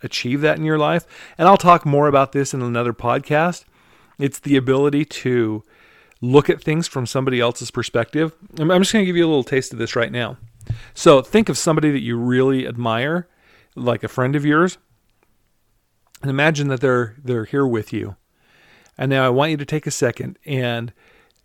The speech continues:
imagine kind of floating up out of your body, your consciousness, so that you kinda see the two of you sitting there together, and you float on over into their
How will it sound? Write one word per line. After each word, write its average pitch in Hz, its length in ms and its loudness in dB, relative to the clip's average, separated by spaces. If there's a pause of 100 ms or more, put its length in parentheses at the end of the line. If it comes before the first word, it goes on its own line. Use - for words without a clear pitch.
(140)
imagine 160 800 0 (880)
kind 127 180 -4
of 123 200 -8 (340)
floating 156 560 0
up 180 180 0
out 180 160 2
of 185 40 -2
your 208 100 0
body, 135 460 2 (280)
your 127 160 -6
consciousness, 127 680 -6 (540)
so - 160 -4
that 127 80 -4
you 123 100 -12
kinda 127 220 -6
see - 180 -6
the 135 100 -8
two 131 200 2
of 131 80 2
you 160 100 -4
sitting 160 300 -8
there 135 140 -4
together, 127 480 -2 (580)
and 127 100 -8
you 139 80 -6
float 135 400 0
on 165 160 0
over 135 400 0 (220)
into 123 340 -6
their 160 340 -2